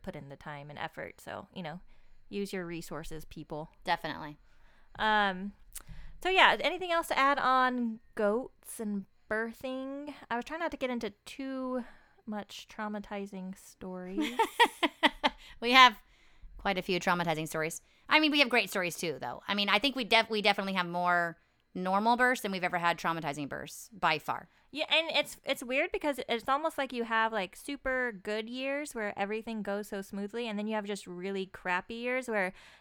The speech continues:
Speaker 1: it just want-, it's like thing, thing after thing goes wrong, and it's just one of those years where you're just like, okay, like, you know, you lose m-, babies, you lose moms, and it's just not a good year.
Speaker 2: Yeah.
Speaker 1: And that,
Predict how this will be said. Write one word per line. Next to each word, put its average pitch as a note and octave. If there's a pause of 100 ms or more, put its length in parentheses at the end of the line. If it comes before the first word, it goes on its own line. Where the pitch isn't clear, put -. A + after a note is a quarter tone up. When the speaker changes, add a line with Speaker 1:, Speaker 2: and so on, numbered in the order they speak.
Speaker 1:
it G3
just - (500)
want-, G#3+
it's F3
like G#3 (180)
thing, B3+ (320)
thing D4
after B3
thing A3
goes F#3
wrong, F#3+
and G3
it's F#3+
just G#3+
one A3
of A3
those G3
years G3
where F#3+
you're F3+
just F3+
like, D#3+
okay, D3+ (120)
like, E3+ (260)
you F#3+
know, F3+
you F#3
lose F3
m-, A3+ (120)
babies, A#3
you F#3
lose E3
moms, G3
and F3
it's F3
just F3+
not F3
a E3
good D3+
year. C#3+ (160)
Speaker 2:
Yeah. E3
Speaker 1:
And F#3+
that, G#3